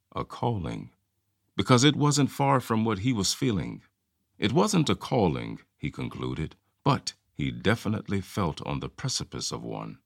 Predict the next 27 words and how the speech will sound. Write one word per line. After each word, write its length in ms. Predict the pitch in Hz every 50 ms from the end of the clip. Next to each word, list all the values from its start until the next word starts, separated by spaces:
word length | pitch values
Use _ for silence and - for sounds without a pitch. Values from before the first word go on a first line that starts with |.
| _ _ _ _ _ _ _ _ _ _
Propelled 680 | - 82 78 71 - - 90 90 101 110 101 104 101 87
by 120 | 80 71
the 120 | 67 65 69
fuel 420 | - - 95 95 104 101 101 101
of 120 | 95 73 67
that 180 | 76 69 -
first 340 | - - 95 104 113 - -
performance, 680 | 110 - - 113 110 113 120 127 127 127 - - - - _ _ _
he 120 | _ 90 82
was 220 | 71 69 67 65
driven 400 | 64 65 78 95 95 110 104 101
to 140 | 92 90 73
write 320 | 69 82 90 87 - -
more 200 | 87 107 107 92
poems, 640 | - - - 69 62 57 55 - - - - - - _ _ _ _ -
and 140 | 71 69 -
he 100 | 69 65
did 360 | 58 62 110 113 101 78 -
so 200 | - - 78 69
with 240 | 62 60 65 - -
more 220 | 85 95 95 82
dedication 840 | 69 98 98 87 76 - - - 104 101 - - - 65 57 55 - 85
and 320 | 101 110 113 113 107 90
intensity 880 | 87 78 76 71 - - 127 117 104 - - - - - - 60 58 - _ _ _ _
than 240 | - - - - - -
ever 220 | - 76 76 87 80
before. 580 | 76 78 76 - - 98 90 69 60 58 -